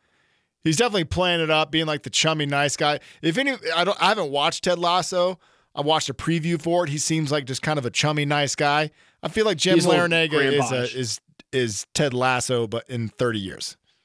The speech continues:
Speaker 2: Yes, agree with that. Yeah, it's like, it's like Lasso with his, with his soccer,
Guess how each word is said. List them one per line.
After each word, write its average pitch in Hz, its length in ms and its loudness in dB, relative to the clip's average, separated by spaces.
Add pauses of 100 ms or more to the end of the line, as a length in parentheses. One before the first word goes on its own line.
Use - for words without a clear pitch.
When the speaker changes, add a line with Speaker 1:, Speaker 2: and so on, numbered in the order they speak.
(260)
Speaker 2:
Yes, - 360 -2
agree 143 280 2
with 139 120 2
that. 110 180 -8
Yeah, 143 180 2
it's 131 120 -2
like, 139 140 0 (120)
it's 143 140 -2
like 143 220 -2
Lasso 139 380 0
with 127 100 -6
his, 120 220 -10
with 131 120 -6
his 123 140 -4
soccer, 120 520 -4